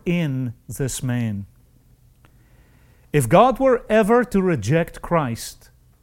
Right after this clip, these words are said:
only at that time can you then experience rejection from God.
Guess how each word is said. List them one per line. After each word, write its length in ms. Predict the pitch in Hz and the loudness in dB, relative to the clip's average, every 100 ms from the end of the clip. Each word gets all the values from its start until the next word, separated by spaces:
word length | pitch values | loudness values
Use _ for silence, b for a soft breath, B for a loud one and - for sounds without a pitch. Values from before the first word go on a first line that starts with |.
| _ _ _ - | _ _ _ 0
only 520 | 185 240 254 285 240 | 2 4 2 0 -2
at 260 | 208 208 175 | -4 -4 -2
that 280 | 180 175 | -4 -4
time 600 | - 190 175 127 113 98 - _ _ _ _ _ - | -6 -4 -2 -4 -4 -8 -14 _ _ _ _ _ -10
can 140 | 143 | -6
you 140 | 151 | -4
then 160 | 151 151 | -2 -4
experience 520 | 139 - 160 147 123 | -6 -6 -6 -4 -6
rejection 520 | 135 107 143 - 131 | -6 -4 -6 -6 -10
from 240 | 120 127 113 | -10 -8 -6
God. 400 | 120 117 117 | -6 -8 -12